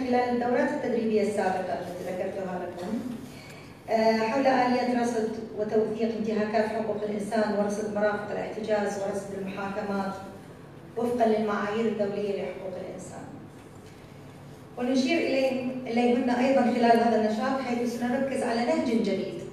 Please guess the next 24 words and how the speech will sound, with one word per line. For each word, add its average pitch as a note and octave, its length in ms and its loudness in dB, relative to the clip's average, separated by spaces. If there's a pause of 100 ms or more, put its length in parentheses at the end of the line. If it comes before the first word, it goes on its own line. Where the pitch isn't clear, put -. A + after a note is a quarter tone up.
(320)
صمم C#4 360 4
لتمكين A#3+ 540 4
المدافعات A3+ 680 6
والمدافعين G#3+ 580 4
عن G3+ 140 -2
حقوق A3 320 -2
المرأة A3 380 2
على G#3 220 0
الاستخدام A3+ 680 2
الفعال G#3+ 420 0
لنظام G#3 360 2
الشكاوي A#3 600 4
داخل G3 220 4
الآليات G3+ 500 4
الدولية G3 440 0
لحقوق F#3 420 -4
الإنسان. G#3+ 480 0 (920)
وأقدر C#4+ 480 4
الجهد C4 320 4
الذي A#3+ 240 6
بذل A3+ 400 6
للوصول A3 340 6
إلى G#3+ 140 8
هذه G#3 260 4